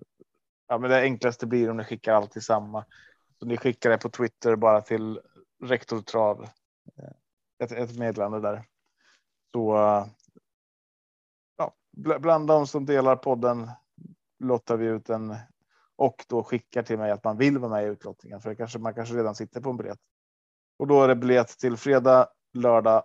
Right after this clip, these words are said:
och söndag. Eh, så en hel helg på Elitloppet, eh, för att dela en podd.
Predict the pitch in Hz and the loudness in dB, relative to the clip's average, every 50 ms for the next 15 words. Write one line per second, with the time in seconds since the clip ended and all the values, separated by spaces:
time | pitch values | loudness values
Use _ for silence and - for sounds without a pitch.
0 | _ - 120 117 - - - - - 113 104 101 98 98 104 107 107 - _ _ | _ -6 -6 -6 -8 -8 -18 -12 -10 -10 -10 -10 -8 -6 -6 -6 -6 -8 _ _
1 | _ _ _ - - 65 62 60 - - 120 127 131 127 135 127 120 113 113 117 | _ _ _ -20 -14 -12 -12 -12 -10 -8 -8 -6 -4 -2 0 0 0 2 2 2
2 | 117 113 113 110 110 _ - 113 110 113 - 117 117 117 107 - - 107 98 - | 2 2 0 -4 -8 _ -8 -6 -6 -4 -4 -4 -4 -4 -6 -6 -8 -12 -12 -10
3 | - 113 104 _ _ _ - - _ _ _ _ - 151 135 123 113 110 107 104 | -10 -12 -12 _ _ _ -20 -20 _ _ _ _ -20 -18 -16 -14 -14 -14 -14 -16
4 | 101 101 104 113 120 _ _ _ _ _ _ _ _ _ _ _ _ _ _ - | -16 -18 -20 -20 -20 _ _ _ _ _ _ _ _ _ _ _ _ _ _ -2
5 | 190 175 147 131 135 120 107 101 101 - 123 156 - | 0 2 2 4 4 4 4 4 2 0 -6 -6 -8